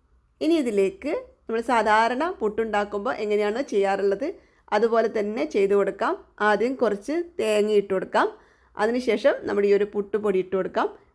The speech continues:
വീണ്ടും തേങ്ങ ഇട്ട് കൊടുക്കാം. അതുപോലെ നമുക്കിത് മുഴുവനായിട്ട് ഫില്ല് ചെയ്തെടുക്കാം. ഞാനിപ്പോൾ ഇത് ഫോട്ടോയും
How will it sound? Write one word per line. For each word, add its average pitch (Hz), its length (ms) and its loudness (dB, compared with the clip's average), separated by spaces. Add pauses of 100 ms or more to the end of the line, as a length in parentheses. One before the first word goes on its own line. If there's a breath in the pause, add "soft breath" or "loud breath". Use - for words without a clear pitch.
വീണ്ടും 214 360 0
തേങ്ങ 202 300 4
ഇട്ട് 202 100 -4
കൊടുക്കാം. 196 340 0 (440 soft breath)
അതുപോലെ 208 460 2
നമുക്കിത് 202 320 0 (140)
മുഴുവനായിട്ട് 202 640 4
ഫില്ല് 202 280 2
ചെയ്തെടുക്കാം. 196 460 2 (1120)
ഞാനിപ്പോൾ 285 360 2
ഇത് 302 100 -2 (100)
ഫോട്ടോയും 254 460 4